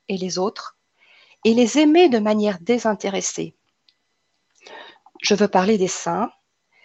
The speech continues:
qui, à travers les âges, nous montrent le chemin de la véritable libération intérieure.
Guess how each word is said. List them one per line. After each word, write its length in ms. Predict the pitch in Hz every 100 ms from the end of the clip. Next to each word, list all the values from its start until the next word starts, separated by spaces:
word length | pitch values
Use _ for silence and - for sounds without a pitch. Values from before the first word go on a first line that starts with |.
| _ -
qui, 120 | -
à 60 | 233
travers 360 | - 226 247
les 260 | 233 214 196
âges, 400 | 233 285 320 -
nous 100 | 226
montrent 400 | 214 349 392 247
le 60 | 214
chemin 500 | - 285 240 254 339 _ _ _ _
de 80 | 196
la 160 | 208 190
véritable 680 | 190 302 294 - 294 233
libération 760 | 214 226 214 202 202 - 226 220 190
intérieure. 760 | 190 185 175 - - - _